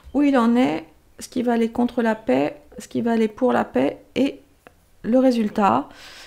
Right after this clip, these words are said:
Euh, on le voit, il est, euh, coincé, hein, il est coincé, entre guillemets, euh, au milieu du monde. Le monde entier, euh, le regarde. Et il pourrait,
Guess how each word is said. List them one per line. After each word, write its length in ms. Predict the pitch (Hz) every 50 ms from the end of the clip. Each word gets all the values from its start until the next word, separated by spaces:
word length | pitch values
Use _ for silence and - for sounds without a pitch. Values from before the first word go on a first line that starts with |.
| - - - - - - - - - - _ _ -
Euh, 320 | 214 226 226 226 220 220 -
on 140 | - 311 381 370
le 80 | 330
voit, 580 | 302 254 226 233 247 240 240 240 254 262 - - -
il 200 | 226 240 240 247
est, 380 | 262 262 277 277 277 - - - -
euh, 160 | 202 220 220
coincé, 580 | 226 - 285 277 277 269 - - 254 254 294 311
hein, 200 | 214 202 247 -
il 160 | - 220 208 220
est 60 | 220
coincé, 520 | 226 - 240 233 240 240 - - 247 254
entre 220 | 247 220 208 - 208
guillemets, 400 | 214 202 214 226 233 233 233 220
euh, 140 | 202 190 - -
au 120 | 202 220
milieu 300 | 220 226 214 208 226 226
du 120 | 214 220
monde. 440 | 220 226 240 277 330 339 339 - - -
Le 160 | 233 233 226
monde 320 | 220 226 247 262 262 254 -
entier, 580 | - 233 247 240 - - - 277 285 - - - - -
euh, 300 | 202 196 196 190 - - -
le 340 | - 202 208 208 220 226 220
regarde. 720 | 208 214 202 202 185 202 240 - 330 302 254 196 190 185 - - - - - - - - - - - - - - - - - _ _
Et 320 | - 311 339 359 370 370 - -
il 160 | 254 262 247
pourrait, 580 | - - 269 269 254 269 269 285 302 320 349